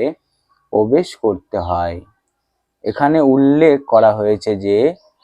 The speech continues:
ব্রহ্মসূত্রের অনুশাসনগুলি কার্য ও কারণ অনুসারে অতি সুচারুভাবে সাজানো হয়েছে।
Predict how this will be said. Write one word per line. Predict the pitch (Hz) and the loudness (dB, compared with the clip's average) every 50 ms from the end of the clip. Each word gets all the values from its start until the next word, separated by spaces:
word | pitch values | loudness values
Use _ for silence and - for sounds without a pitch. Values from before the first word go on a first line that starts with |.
| _ _ - | _ _ -14
ব্রহ্মসূত্রের | 87 92 107 120 135 160 175 185 185 180 - - 151 139 139 _ _ - 147 147 147 151 151 - - - _ _ _ - 208 | -8 -2 0 0 0 0 -2 -4 -4 -6 -6 -6 -8 -8 -8 _ _ -2 0 2 2 2 2 -2 -6 -14 _ _ _ -18 -12
অনুশাসনগুলি | - 113 113 117 117 117 117 120 - _ _ _ _ _ - - 107 107 104 - - 156 165 170 170 151 135 120 110 104 98 - | -10 -8 -6 -4 -4 -4 -6 -6 -10 _ _ _ _ _ -6 -4 -4 -4 -4 -4 -8 -8 -8 -8 -6 -4 -4 -4 -2 -4 -4 -4
কার্য | - 107 101 98 95 95 98 - 107 104 107 - - | -2 -2 -2 -2 -4 -10 -10 -6 -4 -2 -2 -2 -2
ও | 104 101 - - | -4 -6 -6 -8
কারণ | - 95 92 98 110 127 147 156 156 - | -6 -4 -4 -2 0 -2 -2 -2 -4 -6
অনুসারে | - 110 107 107 104 98 - 104 95 98 95 98 98 98 95 _ _ _ _ _ _ _ - | -6 -8 -8 -8 -10 -8 -8 -8 -6 -6 -6 -6 -6 -8 -10 _ _ _ _ _ _ _ -4
অতি | 104 107 - - _ - 110 107 107 104 104 101 - _ _ _ _ _ _ _ | -4 -4 -4 -4 _ -4 -2 -2 -2 -2 -4 -6 -10 _ _ _ _ _ _ _
সুচারুভাবে | - - 120 113 107 - - 120 120 120 127 135 135 127 110 110 123 139 147 143 110 98 98 110 135 147 | -8 -6 -4 -4 -4 -2 0 0 0 2 2 0 0 -2 -2 -2 -2 -2 0 0 0 -2 0 -2 -4 -6
সাজানো | - - - 90 92 98 95 95 95 95 | -8 -8 -8 -6 -4 -4 -4 -4 -6 -8
হয়েছে। | 90 87 87 90 90 85 - - 95 | -8 -6 -8 -8 -8 -8 -10 -10 -8